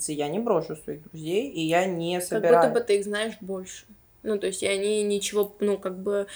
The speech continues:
Speaker 2: Если у вас, тем более, у вас не было никакого романтического подтекста, тут вообще непонятно.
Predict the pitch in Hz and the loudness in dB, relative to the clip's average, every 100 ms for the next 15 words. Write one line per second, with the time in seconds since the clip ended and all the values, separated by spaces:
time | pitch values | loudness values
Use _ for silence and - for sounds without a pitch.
0 | - - 202 269 269 269 240 240 302 269 | 2 8 10 12 12 10 10 10 10 8
1 | 240 233 220 214 214 220 220 208 202 208 | 6 4 4 2 4 4 6 4 2 0
2 | - - 202 196 196 - 92 - 92 104 | 0 2 2 2 0 0 -2 -2 -2 0
3 | 104 101 - 101 190 - - - 214 - | 0 0 0 -2 -4 -8 -8 -10 -12 -16
4 | - | -18